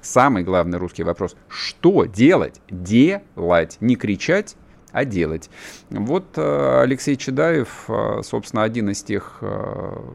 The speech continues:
из множества людей, которые именно делают каждый день. Получается, скажите, пожалуйста, нам подключиться к Алексею Чедаеву? Насколько понимаю, я по прекрасному синему небу, на котором нет ни облачка, что-то мне подсказывает, что это вот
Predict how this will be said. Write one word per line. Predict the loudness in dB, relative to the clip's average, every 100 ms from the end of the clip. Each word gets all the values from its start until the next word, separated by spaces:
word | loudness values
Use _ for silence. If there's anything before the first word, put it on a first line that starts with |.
| -18 -20 -20 -8
из | -2 4
множества | 6 6 2 -6 -6
людей, | -2 -2
которые | -4 -6 -4 -2 -2
именно | -2 -4
делают | -4 -4 -6 -8
каждый | -10 -8 -8
день. | -8 -10 -14 -20 _ _ -20 -20 -20 -20 -20 -20 -20 -20 -20 -4 2
Получается, | 4 4 4 4 2 -2
скажите, | 0 -2 -2 -2
пожалуйста, | -2 0 0 0 -6
нам | -6
подключиться | -8 -6 -6 -6 -8 -6
к |
Алексею | -6 -4 -4 -4
Чедаеву? | -2 0 2 0
Насколько | -2 -4 -8 -4
понимаю, | -2 0 2 0 0
я | 0
по | 2 4 4 2
прекрасному | -4 -2 -2 0 -2 -6
синему | -4 -2 -2 0
небу, | -2 -2 -2
на | -4 -4
котором | -4 -2 0
нет | -2 -2
ни | -2
облачка, | -2 -2 -6 -6 -12
что-то | -10 -8
мне | -6 -6
подсказывает, | -6 -8 -6 -6 -4 -6
что | -6 -8
это | -8 -8
вот | -8 -10